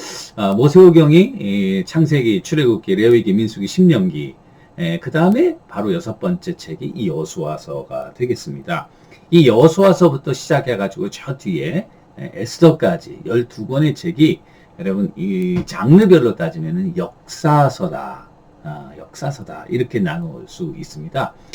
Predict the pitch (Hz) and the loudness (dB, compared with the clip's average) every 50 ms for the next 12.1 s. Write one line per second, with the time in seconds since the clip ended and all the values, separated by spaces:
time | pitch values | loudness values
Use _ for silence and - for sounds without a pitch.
0 | - - - - - - 127 123 - - 208 190 233 214 220 214 175 123 117 117 | -20 -20 -20 -20 -6 -4 -4 -2 2 2 2 2 4 4 4 6 6 6 4 4
1 | - 160 143 107 - - 113 113 - - 110 110 101 92 87 92 - 127 - - | 4 4 4 4 2 -2 -4 -6 -6 -6 -4 -2 -2 -2 -2 0 -2 -2 -2 -4
2 | - - - - - - - 127 120 135 147 165 180 175 - 175 170 180 180 190 | -8 -10 -12 -14 -14 -10 -6 -4 -2 0 2 2 2 0 -2 -8 -10 -8 -6 -6
3 | 190 180 - - - 151 156 143 - - - - - - - - - 147 143 147 | -6 -8 -8 -8 -8 -6 -6 -8 -10 -14 -18 -18 -20 -20 -20 -18 -14 -12 -12 -10
4 | 151 147 139 - - - - 180 170 - - - - - - - 160 214 240 - | -10 -12 -12 -14 -16 -14 -14 -14 -14 -14 -14 -16 -18 -14 -4 -2 -2 -2 -2 -4
5 | - _ - - - _ _ - - 101 98 95 95 95 90 - 139 147 139 - | -12 _ -20 -20 -20 _ _ -6 -2 0 0 0 0 0 0 0 0 2 4 6
6 | 185 208 226 - - _ _ _ _ - - - - - - - _ _ - - | 4 4 4 0 -8 _ _ _ _ -20 -20 -20 -20 -20 -20 -20 _ _ -20 -20
7 | - - - - - - - _ - 143 143 143 139 135 131 127 120 110 113 113 | -20 -20 -20 -20 -20 -20 -14 _ 0 2 4 4 4 4 4 4 4 4 4 2
8 | 113 113 110 110 107 107 107 117 123 113 120 156 170 165 - 180 175 165 156 156 | 2 2 0 0 -2 -2 0 0 2 4 6 6 6 6 6 4 6 6 6 4
9 | 151 143 143 - 127 123 123 127 131 139 143 147 - - - - 123 107 - 101 | 4 2 0 0 2 2 4 4 4 2 2 4 4 4 4 2 -2 -4 -4 -4
10 | 95 104 127 165 208 240 - _ _ _ _ _ _ _ _ _ _ _ _ - | -2 2 2 2 2 2 -2 _ _ _ _ _ _ _ _ _ _ _ _ -20
11 | - - 107 107 101 117 117 123 120 151 156 87 85 82 80 71 76 73 - - | -14 -10 -8 -6 -4 -4 -4 -2 0 0 0 0 -2 -4 -8 -10 -14 -16 -18 -20
12 | - - | -20 -20